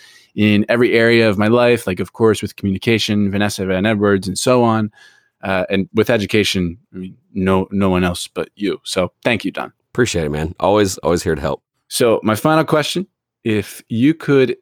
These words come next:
Speaker 1: teach a course at a university, I know you're a high school teacher.
Speaker 2: Oh, this is gonna get
Speaker 1: You
Speaker 2: weird.
Speaker 1: were, it, it's gonna get weird.
Speaker 2: Yeah.
Speaker 1: Oh, yeah?
Speaker 2: Yeah.
Speaker 1: <laughs> Last time I nixed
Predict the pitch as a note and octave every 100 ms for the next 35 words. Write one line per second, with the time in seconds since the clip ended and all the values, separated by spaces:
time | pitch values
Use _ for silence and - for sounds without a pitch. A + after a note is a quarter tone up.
0 | _ - - D3+ - C3 A#2 C3 B2 A#2
1 | A2+ G#2+ A2 A#2 G#2 A2 B2 - - G1+
2 | - B1 B1 C#2+ D#2 E2+ F#2 A#2 E3+ -
3 | F#3 - G#2 - - E2+ F2+ F#2+ F2+ F2+
4 | E2 G#2+ A#2 C3 C3+ - _ _ _ _
5 | A2+ A2+ A2+ A2 B2+ A2+ G#2 B2+ E3+ -
6 | F2+ E2 C2+ - _ _ _ _ A2 A2+
7 | A2 C#3 E3+ - F#2 F2+ D2+ - C3 -
8 | F3+ A#2+ - D#3+ - - F3 - - F#3
9 | D#3 C3+ A#2+ A#2+ B2 -